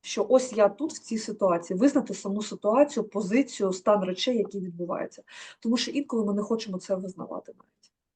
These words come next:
признавати. Да? Неважливо, хто винний, просто от склалася така ситуація, і ми її визнаємо, цю ситуацію.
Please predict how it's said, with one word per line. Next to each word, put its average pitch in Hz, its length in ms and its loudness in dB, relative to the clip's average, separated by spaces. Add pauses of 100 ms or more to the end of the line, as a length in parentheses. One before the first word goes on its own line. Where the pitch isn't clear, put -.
признавати. 196 640 0 (640)
Да? 214 280 2 (360)
Неважливо, 285 460 10
хто 269 260 6
винний, 214 380 2
просто - 580 4
от 208 140 -2
склалася 311 420 4
така 190 280 -4
ситуація, 175 460 -8
і 190 120 -2
ми 233 160 4
її 196 220 2
визнаємо, 185 540 -4
цю - 200 -14
ситуацію. - 680 -10